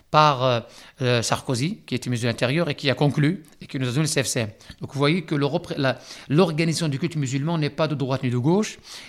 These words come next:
et c'est le cumul de toutes ces expériences qui nous ont donné aujourd'hui le C F C M. Le C F C M, donc, c'est, les musulmans ont quand même, ont toujours rêvé d'un, d'un, d'un représentant dans lequel, donc, ils se, ils se retrouvent. Moi, je trouve quand même,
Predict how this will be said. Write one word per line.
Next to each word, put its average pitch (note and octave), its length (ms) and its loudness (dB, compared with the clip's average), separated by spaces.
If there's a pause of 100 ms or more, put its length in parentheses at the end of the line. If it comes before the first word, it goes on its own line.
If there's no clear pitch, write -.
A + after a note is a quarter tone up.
et E3+ 120 4
c'est E3 180 2
le D3 160 4
cumul G#3 500 4
de D3+ 60 -2
toutes D#3 180 -8
ces E3 140 -4
expériences E3 440 -4
qui - 140 -2
nous E3 160 4
ont F#3 80 6
donné D3 240 4
aujourd'hui C3+ 520 -2 (340)
le C#3 80 0
C C#3 200 4
F C3 60 0
C - 140 2
M. A2 160 0 (680)
Le - 100 0
C D#3+ 240 4
F C#3 60 -4
C E3 140 0
M, F#3 140 0
donc, D#3 200 0
c'est, D3 180 -2 (260)
les C#3 120 4
musulmans E3+ 440 4 (100)
ont B2+ 100 2
quand - 140 -4
même, D#3+ 180 2
ont C3+ 100 2
toujours C#3 420 0
rêvé D#3+ 380 2 (320)
d'un, C3+ 500 2
d'un, A#2+ 300 -2
d'un C#3 140 2
représentant A#2 680 -2 (380)
dans C3+ 160 6
lequel, B2+ 500 2
donc, A#2+ 280 -4
ils A#2+ 80 -10
se, - 160 -8 (100)
ils A#2+ 60 -8
se - 120 -8
retrouvent. A2 420 -6 (580)
Moi, F#3 220 4
je F3+ 80 2
trouve E3+ 260 -2
quand D3+ 140 2
même, A#2 260 0